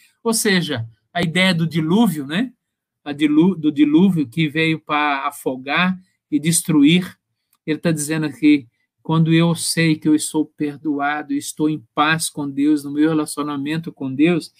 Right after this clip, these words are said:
eu desfruto de plena segurança." Plena segurança. Que bom a gente saber que nada, absolutamente nada, pode me atingir.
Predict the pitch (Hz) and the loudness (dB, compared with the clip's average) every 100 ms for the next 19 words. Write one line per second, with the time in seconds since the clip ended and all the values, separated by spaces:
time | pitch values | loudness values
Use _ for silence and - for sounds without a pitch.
0 | - - _ _ 156 151 160 - - 175 | -20 -20 _ _ 4 4 4 2 4 4
1 | 175 170 151 - _ 165 170 202 220 214 | 4 2 -2 -8 _ 2 6 6 6 2
2 | 220 - - 190 185 143 131 113 - 117 | 2 0 -2 0 0 0 -2 -4 -6 -8
3 | - _ _ _ _ _ - 156 180 208 | -10 _ _ _ _ _ -2 2 6 6
4 | 208 190 185 185 156 120 113 - _ _ | 4 0 -2 -2 -2 -2 -4 -8 _ _
5 | _ _ _ _ _ _ _ - 156 156 | _ _ _ _ _ _ _ -6 -4 0
6 | 165 160 160 - 147 143 147 151 - 156 | 0 0 -2 -4 -4 0 2 0 -2 2
7 | 151 143 - 139 139 151 156 147 139 - | 4 2 -2 -18 -14 -10 -8 -8 -10 -6
8 | 160 156 156 - 156 156 151 147 143 143 | -4 -4 -4 -6 -2 -2 -4 -8 -8 -10
9 | - 143 139 143 127 - 143 139 143 143 | -12 -10 -8 -8 -10 -6 -4 -4 -8 -10
10 | 131 - 143 131 123 135 | -8 -8 -6 -4 -2 -2